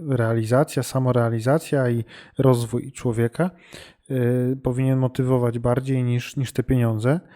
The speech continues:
Y, usłyszałem, no, tu od pani psycholog słowo, że nie każdy człowiek ma potrzebę samorozwoju,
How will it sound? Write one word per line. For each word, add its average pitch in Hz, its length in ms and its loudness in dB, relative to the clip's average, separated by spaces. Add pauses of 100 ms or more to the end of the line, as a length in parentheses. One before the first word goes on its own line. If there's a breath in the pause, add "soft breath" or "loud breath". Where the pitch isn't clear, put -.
(440 loud breath)
Y, 120 420 0
usłyszałem, 185 580 2 (340)
no, 226 180 -2
tu - 280 0
od 143 100 0
pani 147 220 2
psycholog - 640 -2 (100)
słowo, 123 560 0
że 123 360 0
nie 151 140 2
każdy 185 300 0
człowiek 160 360 2
ma 143 140 0
potrzebę 120 580 -2 (560)
samorozwoju, 110 880 -2